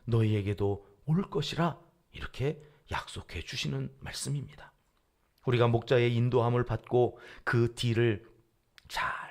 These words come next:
따라가기만 하면 여러분, 우리에게도 소생케 되어지는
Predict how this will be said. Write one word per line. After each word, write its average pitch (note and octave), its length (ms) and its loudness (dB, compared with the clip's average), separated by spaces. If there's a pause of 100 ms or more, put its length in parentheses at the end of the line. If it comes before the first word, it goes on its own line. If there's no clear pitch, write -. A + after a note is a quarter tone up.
(180)
따라가기만 C#3+ 680 -4
하면 G3 360 0 (600)
여러분, D2+ 260 -8
우리에게도 D#2 640 -10 (280)
소생케 F#3 640 -6
되어지는 D3 540 -2